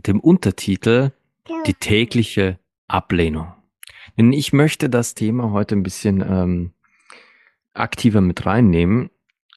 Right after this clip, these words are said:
Speaker 1: aber auch, ja, über, über verschiedene Apps und Plattformen ein bisschen reden mit euch,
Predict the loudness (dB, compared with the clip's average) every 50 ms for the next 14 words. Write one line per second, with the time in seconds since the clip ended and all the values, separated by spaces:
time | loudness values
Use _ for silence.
0 | _ _ -8 -4 -4 -2 0 2 2 2 2 0 -4 -4 -2 0 0 0 -2 -2
1 | -4 -2 -2 -2 -2 -4 _ _ _ _ _ _ -18 -8 -8 -4 -2 0 -2 -2
2 | -4 _ -8 -6 -4 -4 -4 -6 _ -14 -8 -6 -6 -4 -4 -2 0 0 0 2
3 | 0 -2 -6 -6 -6 -6 -6 -6 -2 -2 -2 -2 -2 -4 -2 -2 0 0 2 0
4 | 0 -2 -4 -6 -6 -6 -6 -6 -6 -6 -6 -6 -4 -4 -4 -2 -2 0 -2 0
5 | 2 2 0 0 -2 -6